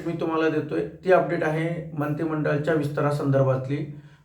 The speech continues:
पाच डिसेंबरला मंत्रिमंडळ विस्तार होण्याची शक्यता त्या ठिकाणी आहे आणि पाच डिसेंबरला मंत्रिमंडळ स्थापन झाल्यानंतर प्रश्न पडतोय की शिक्षण मंत्रीपद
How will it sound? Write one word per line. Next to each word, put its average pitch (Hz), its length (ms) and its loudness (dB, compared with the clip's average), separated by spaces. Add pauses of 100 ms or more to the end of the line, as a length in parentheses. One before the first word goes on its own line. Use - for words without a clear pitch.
(180)
पाच 175 260 6
डिसेंबरला 165 880 0
मंत्रिमंडळ 151 640 0
विस्तार 143 380 0
होण्याची 147 760 0 (100)
शक्यता - 600 -2 (260)
त्या 139 120 6
ठिकाणी 139 300 2
आहे 135 320 2 (320)
आणि 160 420 2 (540)
पाच 175 220 6
डिसेंबरला 170 520 2
मंत्रिमंडळ 175 600 2
स्थापन 170 420 0
झाल्यानंतर 151 600 2 (600)
प्रश्न 156 280 0
पडतोय 175 520 2
की 175 360 -6
शिक्षण - 420 -2
मंत्रीपद 180 500 2